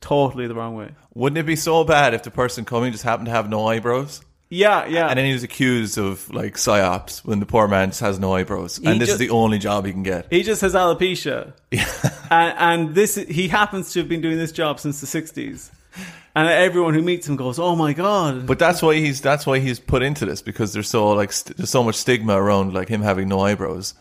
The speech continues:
Speaker 2: that this is the only job he can get, and this is the one they're like, "Oh, will you just go down there and investigate that alien thing, please?" But he's
Speaker 1: Yeah.
Speaker 2: just a little bit strange from not having any social interactions.
Speaker 1: And then he calls them back up because he, he's worried he forgot something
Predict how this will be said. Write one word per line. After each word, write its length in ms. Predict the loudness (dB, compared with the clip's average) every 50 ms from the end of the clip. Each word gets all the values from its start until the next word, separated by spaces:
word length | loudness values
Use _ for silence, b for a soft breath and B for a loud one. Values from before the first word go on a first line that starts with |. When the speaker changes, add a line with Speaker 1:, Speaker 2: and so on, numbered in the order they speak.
| _
Speaker 2:
that 100 | -10 -8
this 160 | -8 -6 -8
is 60 | -6 -4
the 140 | -2 2
only 220 | 4 4 4 4 4
job 240 | 4 4 2 2 2
he 60 | -2
can 100 | -4 -2
get, 200 | 0 0 0 0
and 80 | -2 -4
this 80 | -6
is 80 | -6 -6
the 80 | -4 -2
one 140 | 0 0
they're 100 | 0 -2
like, 120 | -2 -2 2
"Oh, 160 | 2 4 4 4
will 60 | 4
you 80 | 2 0
just 100 | 0 0
go 80 | 2
down 180 | 4 4 4 4
there 100 | 2 2
and 80 | 2 2
investigate 400 | 2 0 0 0 0 -2 -2 0
that 140 | 2 2 2
alien 280 | 2 2 2 0 -2
thing, 160 | -4 -8 -10
please?" 340 | -10 -10 -12 -12 -12 -14 -14
But 120 | -4 0 2
he's 60 | 2
Speaker 1:
Yeah. 40 | 2
Speaker 2:
just 120 | 2 0 -2
a 20 |
little 140 | -2 -2 -2
bit 160 | -2 -6 -6
strange 460 | -8 -4 0 2 2 2 2 0 -2
from 100 | -4 -4
not 140 | -2 -2 -2
having 180 | -2 -2 -2 -4
any 120 | -4 -6
social 340 | -6 -6 -6 -6 -6 -8 -12
interactions. 540 | -10 -6 -6 -6 -6 -8 -12 -16 -16 -8 -2 0
Speaker 1:
And 160 | 2 2 4
then 180 | 4 2 2
he 120 | 0 -2 -4
calls 400 | -2 0 2 4 4 2 2 0
them 120 | -2 0
back 240 | 0 0 0 0 0
up 380 | 0 0 0 0 -2 -8 -8 -6
because 640 | -6 -6 -2 0 0 0 0 0 -2 -6 -8 -10 -6
he, 320 | -4 -2 -2 -2 -4 -8
he's 320 | -8 -6 -6 -4 -4 -4 -4
worried 400 | -2 0 2 2 0 0 -2 -4
he 60 | -4
forgot 420 | -6 -6 -2 -2 0 -2 -2 -4
something 440 | -8 -10 -10 -8 -12 -14 -16 -16 -20